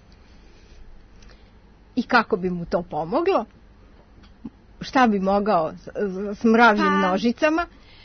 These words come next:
Speaker 2: pa ne bi baš, e, m, pratio bi sunce, ali kad bi neko k-, hteo da uzme semenke od suncokreta,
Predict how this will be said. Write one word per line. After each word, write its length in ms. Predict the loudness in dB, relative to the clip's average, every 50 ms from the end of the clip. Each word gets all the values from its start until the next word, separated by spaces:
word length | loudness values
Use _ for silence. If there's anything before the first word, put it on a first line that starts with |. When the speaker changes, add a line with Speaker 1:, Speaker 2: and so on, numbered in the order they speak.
| -20 -20 -16 -12
Speaker 2:
pa 60 | -10
ne 80 | -8 -6 -6 -6 -6 -6
bi 120 | -6 -4
baš, 360 | -4 -4 -4 -4 -8 -16 -16 -16
e, 40 | -16 -16 -14 -16 -16 -18 -20 -20 -20 -20 -20 -20 -20 -20 -20 -20 -20 -12
m, 300 | -8 -6 -6 -6 -6 -8 -8
pratio 360 | -6 -6 -6 -4 -4 -8 -8
bi 140 | -6 -6 -8
sunce, 540 | -8 -8 -14 -14 -14 -14 -16 -16 -12 -4 -2 -2 -2 -2 -8 -16 -20 -20 -20 -20 -20 -20 -20 -20 -20 -20 -20 -20 -18 -8
ali 840 | -6 -4 -4 -2 -4 -4 -6 -6 -6 -6 -6 -4 -6 -6 -8 -10 -14 -20 -16 -14
kad 160 | -12 -12 -10
bi 100 | -8 -6
neko 440 | -6 -6 -6 -8 -10 -12 -14 -14 -14 -14 -20 -20
k-, 120 | -16 -14 -14 -14
hteo 360 | -14 -8 -4 -2 -2 -2 -2
da 120 | -2 -4 -4
uzme 380 | -2 -4 -4 -4 -4 -4 -4
semenke 540 | -6 -6 -4 -4 -4 -2 -4 -8 -8 -8 -10
od 80 | -10 -10
suncokreta, 760 | -10 -12 -12 -12 -12 -12 -12 -8 -8 -10 -6 -4 -2 -4